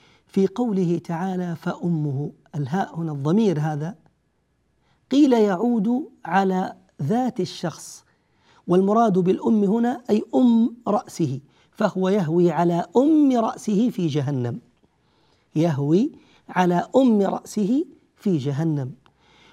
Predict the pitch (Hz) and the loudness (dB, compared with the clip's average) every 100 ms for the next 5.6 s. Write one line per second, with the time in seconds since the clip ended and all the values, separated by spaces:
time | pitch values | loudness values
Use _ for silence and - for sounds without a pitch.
0 | - 214 277 339 320 277 262 233 226 226 | 0 2 6 6 6 4 4 2 0 0
1 | 180 208 - 175 214 - 226 196 175 202 | 0 -2 -2 0 0 0 -2 0 0 -2
2 | 240 254 _ _ - 262 240 247 294 185 | -2 -6 _ _ -2 0 2 2 0 -2
3 | 170 466 - _ _ _ _ _ _ - | -6 -12 -20 _ _ _ _ _ _ 2
4 | 185 214 196 180 202 214 196 208 202 214 | 4 6 4 2 2 2 0 2 2 2
5 | 196 175 180 226 240 | 2 2 2 2 4